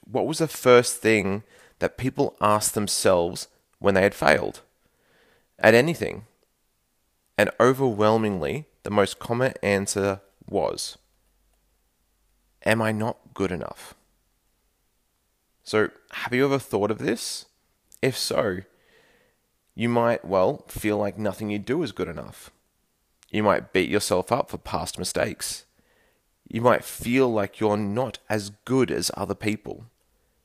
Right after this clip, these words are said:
You might play down your own strengths. You might feel that you don't deserve good things. And you probably have anxiety about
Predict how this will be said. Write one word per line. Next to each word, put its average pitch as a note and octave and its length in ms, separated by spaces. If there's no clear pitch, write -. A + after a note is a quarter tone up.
You A2 120
might C#3+ 240
play B2+ 320
down A2+ 340
your A2 240
own G#2+ 220
strengths. - 720
You G#2+ 120
might G2+ 240
feel A#2 640
that - 160
you F#2+ 80
don't A2 300
deserve A2 500
good G#2+ 180
things. G2+ 600
And B2+ 160
you B2 60
probably F#3 520
have C#3+ 140
anxiety A#2+ 600
about G2+ 280